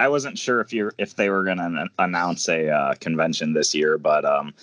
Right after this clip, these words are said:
no, I mean, May twenty twenty-two sounds like a realistic bet for, um, when things will be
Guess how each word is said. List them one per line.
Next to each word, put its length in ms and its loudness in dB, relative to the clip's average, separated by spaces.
no, 120 6
I 100 2
mean, 220 0
May 460 2
twenty 260 -2
twenty-two 520 0
sounds 400 -2
like 160 0
a 60 -4
realistic 840 0
bet 320 0
for, 320 0
um, 320 0
when 160 4
things 300 0
will 120 2
be 340 0